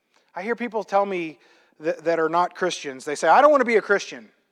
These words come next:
'cause Christians are miserable. They have all these rules and all these regulations. I don't want to do that." Well, they've clearly missed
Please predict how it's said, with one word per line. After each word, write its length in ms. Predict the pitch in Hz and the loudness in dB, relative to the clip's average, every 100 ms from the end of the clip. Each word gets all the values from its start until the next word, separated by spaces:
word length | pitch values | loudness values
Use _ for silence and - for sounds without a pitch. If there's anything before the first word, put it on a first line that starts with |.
| _ _ _ _ _ _ | _ _ _ _ _ _
'cause 160 | - 170 | -8 -4
Christians 400 | 247 277 311 240 | -4 -4 -4 -4
are 60 | |
miserable. 540 | 202 196 156 139 104 - _ _ _ | -4 -4 -6 -12 -16 -20 _ _ _
They 60 | 214 | -6
have 120 | 277 | 0
all 160 | 254 262 | 4 4
these 200 | 254 139 | 2 -6
rules 560 | 147 226 226 165 127 | -4 -2 -2 -4 -8
and 80 | 147 | -6
all 100 | 208 | -6
these 200 | 254 170 | -6 -8
regulations. 920 | 151 214 185 180 165 - - _ - _ - | -2 -2 0 -2 -2 -6 -18 _ -20 _ -4
I 60 | |
don't 100 | 285 | -2
want 180 | 262 190 | 0 -4
to 100 | 156 | -10
do 60 | 139 | -14
that." 380 | - - _ _ _ _ _ _ _ _ _ _ _ _ _ _ _ - | -16 -20 _ _ _ _ _ _ _ _ _ _ _ _ _ _ _ -14
Well, 300 | 139 127 - | -8 -8 -10
they've 220 | 139 139 - | -12 -14 -14
clearly 680 | - 180 185 160 143 127 - _ _ | -10 -6 -4 -4 -8 -12 -18 _ _
missed 420 | 135 143 - - | -12 -12 -12 -20